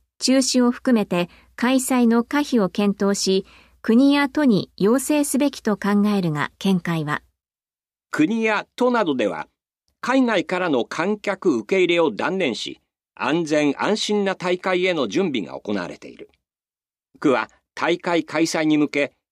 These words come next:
Speaker 2: 感染症対策に万全を期すよう特別区長会を通じ、国や都に求めている。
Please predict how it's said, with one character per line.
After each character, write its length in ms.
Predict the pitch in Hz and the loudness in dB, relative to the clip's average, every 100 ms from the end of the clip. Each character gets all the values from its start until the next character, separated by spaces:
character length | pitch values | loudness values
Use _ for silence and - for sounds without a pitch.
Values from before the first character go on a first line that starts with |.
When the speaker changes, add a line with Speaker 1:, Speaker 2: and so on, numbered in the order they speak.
| - | -8
Speaker 2:
感 180 | 151 190 | -4 -2
染 200 | 208 190 | -2 0
症 180 | 190 180 | 0 0
対 180 | 185 | -2
策 300 | 165 143 - | -4 -4 0
に 160 | 131 110 | 0 0
万 300 | 95 135 214 | -2 -2 -2
全 280 | 214 214 208 | -2 0 0
を 100 | 208 | -2
期 140 | - | -2
す 160 | - 208 | -4 0
よ 280 | 151 101 92 | 2 0 -2
う 80 | _ | _
特 260 | 165 156 233 | -2 -2 0
別 200 | 226 - | -2 -4
区 120 | - | -6
長 180 | 247 233 | -2 -2
会 220 | 185 107 | 0 -4
を 80 | 87 | -4
通 240 | 117 113 | -2 0
じ、 200 | 104 110 _ _ | 0 -2 _ _
国 320 | - 139 208 202 | -2 2 2 2
や 160 | 175 | 0
都 140 | - 220 | 0 0
に 160 | 113 | 0
求 220 | 76 104 120 | -2 -4 -4
め 100 | - | -4
て 100 | - | -10
い 140 | - | -20
る。 140 | - | -20